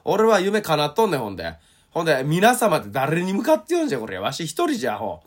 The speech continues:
何が皆様じゃ、ちゃんと聞いてから書け。ほんで、お前、どの立場で言うんじゃ、この野郎。こっちは成功しとるけ、こうやってラジオ配信しとんやろがい。な、一視聴者が、一視聴者が、な、もう夢成功しとるもんに向こうてな、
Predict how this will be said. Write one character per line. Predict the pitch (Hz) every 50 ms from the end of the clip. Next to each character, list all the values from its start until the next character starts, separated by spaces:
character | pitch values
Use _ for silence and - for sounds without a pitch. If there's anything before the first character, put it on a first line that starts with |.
| _ _ - - - - - _ _ _ -
何 | 147 151 151 160
が | 165 175
皆 | 180 196 214 269 339 311
様 | - 170 143 123
じ | 101 98
ゃ、 | 98
ち | -
ゃ | 170 190
ん | 220
と | 160
聞 | 143 - - 302 330
い | 320
て | 392 381
か | 277 294
ら | 240 147
書 | 135 139 -
け。 | - 104 98
ほ | 110 107
ん |
で、 | 107
お | 101
前、 | 107 107
ど | 107 104 147 151
の | 160 185 196 196
立 | 302 277 311 - 359 381
場 | 359 381 311
で | 151 139 127
言 | 123
う | 120
ん | 110
じ | 98 95
ゃ、 | 90
こ | 85 90
の | 87 90
野 | 90 87
郎。 | 87 87 87 - _ _ - - - - - - _ -
こ | - 185
っ | 208
ち | -
は | 190 151
成 | - 208 233 240 240 240
功 | 240 240 247 247 233
し | 220
と | - 254
る | 254 226
け、 | 214 214 202
こ | - 180
う | 175
や |
っ | 165
て | - 165
ラ | 165 180 190 185
ジ | 165 160
オ | 135
配 | 127 156 156 151
信 | 147 156 147
し | 143
と | - 165
ん | 151
や | 127
ろ | 113 107
が | 98 92 80
い。 | 76 - _ _ _ _ _ - - _ _ _ -
な、 | 131 156 180 - -
一 | 226 226 - 208 160
視 | - 170 175 160
聴 | - 285 254 214 180
者 | - 139 110
が、 | 95 85 - - _ _ _ _ _ _
一 | - 247 226 - 196 160
視 | - - 208 208 -
聴 | - 349 269 247 226
者 | 202 - 160 120 110
が、 | 95 82 - - _ _ _ _ _ _ _ _ _ -
な、 | 143 165 202 233 - - _ _ _ _ _ _ _ -
も | 147 156 147
う | 139
夢 | 160 190 208 233 226
成 | 220 - 202 220 226 220
功 | - 233 226
し | 220 -
と | 240
る | 220 180
も | 143 175 196 185
ん | 156
に | 139
向 | 123 131 139 139
こ | - 151 147 147
う | 143
て | 147 147 139 139
な、 | 156 180 180 113 - -